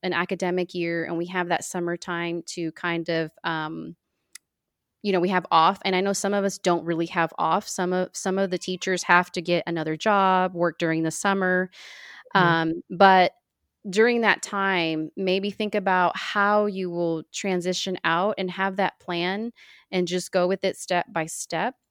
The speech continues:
Speaker 1: Um, and just, and just, you know, do it and see what happens. And if you don't, because I've had other friends that have left the classroom to do other, you know, pur-, to pursue other things and it didn't work out, they would just come back.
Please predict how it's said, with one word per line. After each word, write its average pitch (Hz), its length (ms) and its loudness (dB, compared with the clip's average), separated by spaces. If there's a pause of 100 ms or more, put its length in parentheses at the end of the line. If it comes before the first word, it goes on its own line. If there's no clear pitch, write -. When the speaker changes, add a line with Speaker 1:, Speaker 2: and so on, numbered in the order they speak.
(600)
Speaker 1:
Um, 175 720 2 (840)
and 214 160 2
just, 185 420 -2
and 185 180 -2
just, - 680 -4
you 180 100 -6
know, 156 160 -4
do 359 240 -4
it 220 320 0
and 180 400 -2
see 202 220 -4
what 190 100 0
happens. 196 460 0
And 196 100 0
if 190 200 -4
you 190 200 -8
don't, 208 460 0 (520)
because 220 220 2
I've 233 120 6
had 247 200 4
other 220 220 4
friends 220 340 0
that 196 160 2
have 190 340 2
left 208 220 0
the 214 60 -4
classroom 208 720 -4 (340)
to - 80 -4
do 196 280 0
other, 185 600 2
you 190 140 -6
know, 170 240 -2 (200)
pur-, - 120 -2
to - 160 -8
pursue - 360 -2
other 202 280 0
things 202 360 -8
and 185 120 -2
it 175 100 -8
didn't 196 220 -2
work 185 240 -2
out, 185 340 4
they 208 140 2
would 214 120 0
just 185 200 -6
come 170 200 -6
back. 180 460 2